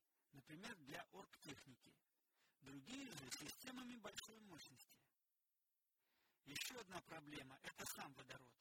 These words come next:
Его хранение и доставка представляют собой большую проблему. Создатели водородной энергетики планируют использовать имеющуюся топливную инфраструктуру, газопроводы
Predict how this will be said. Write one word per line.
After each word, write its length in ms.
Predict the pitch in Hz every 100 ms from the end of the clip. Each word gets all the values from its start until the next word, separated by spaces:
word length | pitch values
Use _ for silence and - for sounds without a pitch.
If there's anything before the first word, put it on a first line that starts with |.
| - _ _ _ _ _ -
Его 240 | 151 165
хранение 680 | - 143 147 196 214 208 190
и 140 | - 151
доставка 720 | 135 - - 226 - 139 131 - - - - -
представляют 680 | 135 139 - - 220 240 214
собой 300 | 214 202 220
большую 500 | 160 147 - 208 214
проблему. 500 | 180 190 165 139 123 127 - _ _ _ _ _ _ _
Создатели 540 | 165 143 175 180 170
водородной 540 | 160 151 - 185 160 156
энергетики 640 | 151 151 214 240 - -
планируют 680 | - 147 185 214 196 180 170
использовать 680 | 156 - 254 202 160 135 151
имеющуюся 1000 | 165 233 247 220 - 220 214 196 202 202 -
топливную 680 | 196 202 202 190 196 202 185
инфраструктуру, 1000 | 175 - 180 175 - 160 - - 131 120 127 _ _ _ - - _
газопроводы 840 | 127 147 - - 131 139 202 202